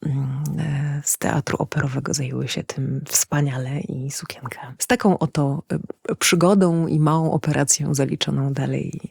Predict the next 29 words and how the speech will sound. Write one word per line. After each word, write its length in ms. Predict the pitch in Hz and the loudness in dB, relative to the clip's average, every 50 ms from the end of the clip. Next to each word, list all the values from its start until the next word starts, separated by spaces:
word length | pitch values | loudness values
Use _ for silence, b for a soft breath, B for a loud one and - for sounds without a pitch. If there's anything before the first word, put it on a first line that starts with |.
| - | -6
e, 140 | - 156 147 | -2 -2 -2
dalej 480 | 139 131 143 131 135 131 131 135 - - | 0 0 0 0 0 -2 -2 -4 -4 -4
jest, 520 | - 135 123 120 - - - - - - 160 | -4 -4 -4 -2 -2 -2 -2 -2 -4 -4 -4
e, 180 | 156 139 143 | -2 -2 -2
piękna. 520 | - - - 185 147 123 - - - - - _ - | 0 4 4 4 4 2 -4 -10 -12 -12 -12 _ 0
Cenię 260 | - - 254 269 277 | 4 4 6 6 6
sobie 260 | 262 - 196 190 190 | 6 6 6 6 4
bardzo 280 | 160 165 165 160 156 156 | 4 4 2 2 2 2
sukienki, 640 | - - - - 156 151 147 - - 147 151 147 147 170 170 | 0 0 2 2 2 2 2 0 -2 0 0 0 -2 -2 -6
które 220 | - - - 147 - | -6 -2 -2 -2 -2
kupuję 360 | - - - - 151 151 139 | -2 -6 -2 0 0 2 2
na 100 | 139 - | 2 0
specjalne 520 | - - - - - 151 139 135 131 135 | 0 -2 0 0 0 2 2 0 0 0
okazje, 460 | - - - - 135 139 - 151 165 - | -2 -4 -2 -2 0 0 2 2 2 2
a 100 | - 160 | 0 -2
to 100 | - - | 0 2
są 200 | - - 196 190 | 2 4 4 2
takie 580 | - 147 139 - - - 151 151 160 165 165 - - | 2 0 -4 -4 -2 -2 -2 0 0 0 -2 -4 -4
koncerty, 540 | - - 180 170 - 156 139 143 - - 165 | 0 2 2 2 4 2 -2 0 0 -4 -4
które 260 | - - - - 151 | -4 -2 -2 -2 -2
prowadzę 560 | - - 165 139 - 135 123 - - 143 147 | 0 0 -2 0 -2 -2 -2 0 0 0 0
z 280 | 147 - - - - - | 0 2 2 2 2 2
ludźmi 460 | 156 143 139 135 - 151 147 151 165 | 2 2 0 -2 0 0 2 2 2
mi 200 | 165 147 139 143 | 2 2 2 2
bliskimi, 580 | 139 165 202 220 - - - - 262 196 160 139 | 4 4 6 6 4 4 4 6 6 6 6 4
z 60 | 147 | 2
ludźmi, 300 | 139 135 139 - - 156 | 0 -2 -4 -4 -6 -8
których 400 | - - - 147 147 143 - - | -6 -6 -2 0 0 0 -2 -4
kocham. 460 | - - 262 - - - 107 101 101 | 2 2 2 2 2 -2 -4 -4 -4